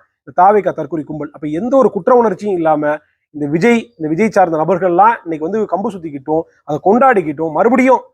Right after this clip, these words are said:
அஹ், நாங்க வந்து, அஹ், வருவோம், மீண்டு வருவோம், மீண்டும் வருவோம் அப்படின்னு சொல்லிட்டு வசனம் பேசிட்டு இருக்கிறாங்க அப்படின்னா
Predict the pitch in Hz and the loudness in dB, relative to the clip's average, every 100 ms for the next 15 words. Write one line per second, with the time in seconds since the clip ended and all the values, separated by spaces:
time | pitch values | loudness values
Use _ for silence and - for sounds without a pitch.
0 | _ _ _ - 196 202 202 185 202 190 | _ _ _ -2 2 2 2 4 4 6
1 | 180 175 180 190 180 202 269 240 185 185 | 4 4 2 2 0 0 0 0 0 0
2 | 175 175 269 262 233 185 190 165 170 156 | -2 -2 0 0 0 0 -2 -4 -8 -12
3 | 156 175 160 262 262 202 170 160 156 139 | -10 -4 -2 0 0 -2 -8 -10 -10 -12
4 | 131 127 151 | -14 -2 2